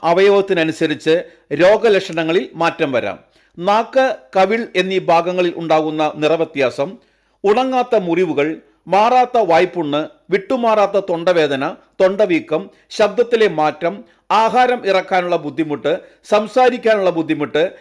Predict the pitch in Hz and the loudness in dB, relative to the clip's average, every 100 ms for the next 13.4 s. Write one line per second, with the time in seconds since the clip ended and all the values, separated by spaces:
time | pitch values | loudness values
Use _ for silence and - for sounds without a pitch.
0 | _ - 180 214 240 254 247 240 - 185 | _ -2 2 4 2 4 4 4 2 0
1 | 196 208 202 196 185 175 208 208 202 165 | 0 0 0 0 -2 0 2 0 -2 -4
2 | 160 160 143 131 131 156 - _ _ 175 | -4 -4 -4 -2 -2 -2 -4 _ _ 0
3 | 208 233 247 220 208 202 190 - 170 - | 2 4 2 2 -2 -2 -2 -2 -2 -2
4 | 220 175 156 143 131 156 - _ - 185 | -4 -2 -2 -2 -2 -4 -4 _ -6 -4
5 | 208 254 233 220 202 170 170 208 175 147 | -2 -2 -4 -2 0 0 -2 -4 0 0
6 | 139 160 180 _ - 165 196 247 240 226 | 0 -4 -4 _ -6 2 4 4 2 0
7 | 220 208 190 165 175 208 190 165 151 143 | 0 -2 -2 -4 -4 -4 -4 -2 -2 -4
8 | 139 160 - _ _ 156 180 202 226 233 | -2 -4 -4 _ _ -6 -2 -2 -2 -6
9 | 233 - _ 180 190 233 220 202 190 185 | -8 -18 _ 0 2 0 -2 0 0 0
10 | 180 180 165 165 190 208 202 180 175 175 | 0 -4 -2 0 0 0 0 0 2 -2
11 | 160 165 185 170 165 143 160 127 95 _ | -2 -4 -4 -2 -2 -2 -2 -2 -4 _
12 | _ - 196 202 233 202 190 - 175 170 | _ 0 2 2 0 2 -2 0 -2 0
13 | 175 160 156 233 | -2 -2 -2 -4